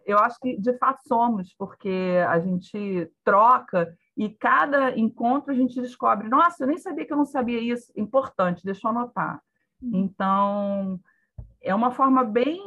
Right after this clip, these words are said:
Speaker 1: é, racional, né, de organizar o aprendizado, mas eu acho que me ajuda, e eu tenho feito isso já tem cinco anos, de uma forma sistemática,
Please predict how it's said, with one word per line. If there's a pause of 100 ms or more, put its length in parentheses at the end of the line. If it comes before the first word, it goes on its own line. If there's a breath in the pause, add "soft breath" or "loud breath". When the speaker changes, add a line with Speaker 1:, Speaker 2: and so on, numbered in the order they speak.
(640)
Speaker 1:
é,
racional,
né,
de
organizar
o
aprendizado,
mas
eu
acho
que
me
ajuda, (360)
e
eu
tenho
feito
isso
já
tem
cinco
anos,
de
uma
forma
sistemática,